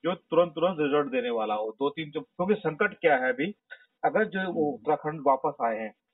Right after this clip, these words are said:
Speaker 1: इनको तीन, चार, छह, आठ महीने तक अगर लगेगा कि यहाँ पे हम
Speaker 2: हम्म।
Speaker 1: जीवन यापन के लिए कुछ सम-, कुछ कर पा रहे हैं, तो वो रुकेंगे।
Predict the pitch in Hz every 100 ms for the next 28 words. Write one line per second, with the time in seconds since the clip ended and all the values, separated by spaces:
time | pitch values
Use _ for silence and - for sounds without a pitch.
0 | - _ 160 175 - 220 - 180 180 165
1 | 180 180 - 165 170 165 _ 180 170 165
2 | 147 135 135 - 143 _ _ - 151 180
3 | 156 151 175 143 143 - - - 190 175
4 | 147 160 - 180 156 175 - 113 107 -
5 | - 117 143 175 156 139 135 147 139 139
6 | 156 160 - 170 269 - _ - 180 -
7 | 285 269 262 262 185 208 _ _ _ -
8 | 262 269 156 - 120